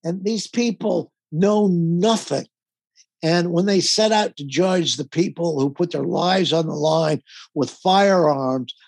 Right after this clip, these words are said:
I find that really deeply, profoundly offensive in all venues, from military to police to civilian shooting. And I've been churning for years, figuring out how to write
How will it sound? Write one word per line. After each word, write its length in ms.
I 120
find 480
that 260
really 680
deeply, 540
profoundly 760
offensive 580
in 160
all 380
venues, 640
from 340
military 840
to 160
police 640
to 180
civilian 640
shooting. 520
And 120
I've 160
been 200
churning 580
for 160
years, 480
figuring 460
out 100
how 180
to 60
write 440